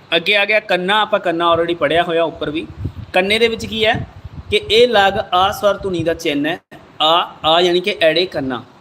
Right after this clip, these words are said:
ਠੀਕ ਹੈ, ਆ ਸਵਰ ਧੁਨੀ, ਐੜੇ ਕੰਨਾ ਆ ਸਵਰ ਧੁਨੀ ਦਾ ਚਿੰਨ੍ਹ ਹੈ। ਕੰਨਾ ਅੱਖਰ ਤੋਂ ਪਿੱਛੇ ਲੱਗਦਾ ਹੈ ਅਤੇ ਇਸ ਦੀ ਲੰਬਾਈ ਅੱਖਰ ਤੋਂ ਅੱਧੀ ਹੁੰਦੀ ਹੈ। ਇਹ ਚੀਜ਼ ਇੱਥੇ ਬਈ ਇੰਪੋਰਟੈਂਟ ਹੈ, ਨੋਟ ਕਰਨ ਵਾਲੀ ਹੈ। ਠੀਕ ਹੈ,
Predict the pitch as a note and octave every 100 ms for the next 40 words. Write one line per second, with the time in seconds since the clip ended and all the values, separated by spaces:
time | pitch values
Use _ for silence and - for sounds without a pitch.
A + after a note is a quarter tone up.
0 | _ D#3+ G3+ G3+ D#3 F3+ F#3 E3 - D#3+
1 | F#3 - - - D#3 F3 G3 F3+ F#3 D#3
2 | E3 F#3+ F#3 E3+ E3 D#3+ D3 D3 D3 C3+
3 | C3+ C3+ D3+ - - - - - - F#3+
4 | G3+ A3+ A#3+ A3+ G#3+ A3 A3 A3 F#3 F#3+
5 | F#3+ F#3+ F#3 F#3 F#3+ F#3+ A#3 - - -
6 | F#3 F#3+ G#3 F#3+ G#3 F#3+ A3 G3+ F3 D#3+
7 | E3+ G3 - F3 - F#3+ F#3 G3+ F3 E3+
8 | A3 F3+ C#3 D3+ F3+ A#3+ C#4 A#3 A#3 A3
9 | G#3 A3 A3+ G#3 A#3+ G#3 E3+ E3+ F3 D#3
10 | G3+ F3 E3 D#3+ D#3 D3 C3 A#2 G#2 A2
11 | F3 A3